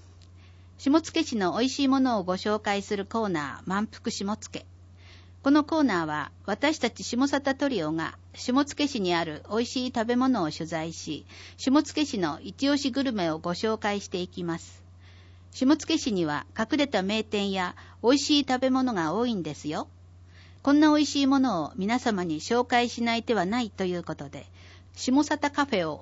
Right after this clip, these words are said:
オープンし、来店されるゲストにご紹介。実際に食べていただいての感想など、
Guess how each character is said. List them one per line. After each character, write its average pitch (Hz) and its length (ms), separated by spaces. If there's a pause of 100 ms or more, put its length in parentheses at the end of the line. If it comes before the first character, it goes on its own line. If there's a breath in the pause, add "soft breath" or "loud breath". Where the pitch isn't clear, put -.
オ 220 40
ー - 20
プ 175 160
ン 147 100
し、 - 300 (220)
来 233 200
店 247 240
さ 233 140
れ 226 100
る 220 100
ゲ 240 140
ス 277 120
ト 185 100
に 143 120
ご 147 120
紹 180 300
介。 165 280 (1000 soft breath)
実 277 100
際 302 240
に 294 120
食 311 140
べ 285 80
て - 80
い 196 80
た 190 140
だ 202 100
い 196 80
て 202 140
の 180 100
感 208 240
想 226 200
な 214 160
ど、 147 240